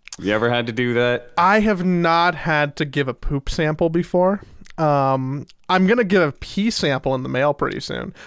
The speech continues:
Speaker 2: but I've never gonna, how do you, I imagine the most effective way to do that is, like, you put, like, some saran wrap over the toilet, and then you kinda, like, poop on, like, the saran shelf, and then you kinda scoop it.
Speaker 1: Yeah. Yeah,
Speaker 2: How, how,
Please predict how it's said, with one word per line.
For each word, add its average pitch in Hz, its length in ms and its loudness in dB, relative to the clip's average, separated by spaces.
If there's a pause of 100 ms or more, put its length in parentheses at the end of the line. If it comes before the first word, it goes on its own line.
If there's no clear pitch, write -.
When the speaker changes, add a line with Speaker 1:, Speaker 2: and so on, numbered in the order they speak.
Speaker 2:
but 151 100 2
I've 151 100 2
never 185 240 2
gonna, 175 180 2 (300)
how 233 200 4
do 311 60 6
you, 262 220 4 (200)
I 240 140 4
imagine 233 520 2
the 190 60 0
most 175 200 0
effective 170 420 -2
way 160 120 2
to 151 80 2
do 147 160 -2
that 139 160 2
is, 127 120 -8
like, 147 260 0
you 151 100 -4
put, - 500 -4 (300)
like, 151 220 0
some 156 180 -2
saran 143 640 0
wrap 156 300 2
over 147 300 2
the 127 80 -4
toilet, 165 680 0 (960)
and 170 160 4
then 165 100 4
you 160 140 0
kinda, 165 260 0
like, 147 240 0
poop - 540 0
on, 156 380 4
like, 147 260 2
the 151 80 0
saran 143 580 0
shelf, - 560 0 (380)
and 160 160 2
then 160 100 2
you 151 80 0
kinda 151 240 0
scoop - 580 -4
it. - 140 -6
Speaker 1:
Yeah. 95 380 -2 (720)
Yeah, 196 260 0 (100)
Speaker 2:
How, 214 100 2
how, 208 140 2